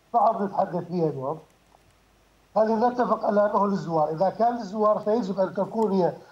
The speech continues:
وان railway، يعني، آه، رو-، يعني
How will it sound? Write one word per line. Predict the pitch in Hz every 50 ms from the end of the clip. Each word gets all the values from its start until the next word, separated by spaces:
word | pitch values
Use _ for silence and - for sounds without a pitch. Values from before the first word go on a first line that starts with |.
| - _ _ _ - 180
وان | 208 220 233 226 226 - - _
railway، | 190 175 185 202 202 208 202 180 185 196 185 156 127 - - _ _ _ _ _ _ _ _ _ _ - 147 - _ -
يعني، | 185 180 160 170 170 180 - -
آه، | 180 170 170 170
رو-، | 180 226 254 202 180 180 -
يعني | 143 135 160